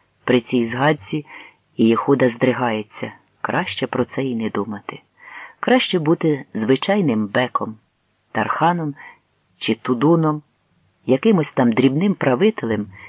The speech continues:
і все життя виконувати накази бека царя. Щоправда, найліпше все ж бути беком царем, бо в Хозарії все залежало від його волі,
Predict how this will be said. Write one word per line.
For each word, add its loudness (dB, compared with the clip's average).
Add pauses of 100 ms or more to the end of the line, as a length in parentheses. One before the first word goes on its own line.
і 2
все 2
життя -2
виконувати 0
накази 0
бека -6 (120)
царя. -12 (1160)
Щоправда, 2
найліпше 2
все 0
ж 0
бути 0
беком 0
царем, -4 (360)
бо 4
в 0
Хозарії 0 (360)
все 4
залежало 2
від 2
його 2
волі, 0